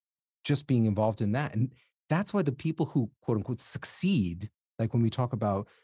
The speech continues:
we look at people and say, "Oh my God, that person's a success. They love what they do. They enjoy their work. They're,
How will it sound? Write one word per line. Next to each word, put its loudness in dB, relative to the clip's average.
we 2
look 2
at 0
people -2
and -4
say, 0
"Oh 4
my 2
God, 0
that -4
person's -6
a -8
success. 4
They -2
love -4
what -6
they -2
do. 6
They 2
enjoy -2
their -4
work. 4
They're, 0